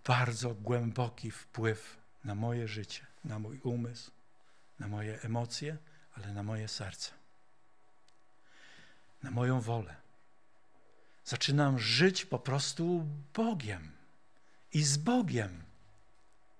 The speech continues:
To jest, staje się bardzo realne. Ale kiedy serce nie jest przygotowane, wtedy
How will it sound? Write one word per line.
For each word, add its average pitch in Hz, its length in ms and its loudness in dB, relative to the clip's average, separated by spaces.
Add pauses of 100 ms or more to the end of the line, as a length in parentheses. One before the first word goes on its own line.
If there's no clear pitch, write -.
(420)
To 180 120 8
jest, - 320 6
staje 226 340 6
się 233 200 4 (180)
bardzo 226 400 4
realne. 254 720 8 (3000)
Ale 117 180 -2
kiedy 135 540 0 (360)
serce 135 420 0
nie 135 120 4
jest 165 240 0
przygotowane, 110 680 -6 (1200)
wtedy 120 480 -6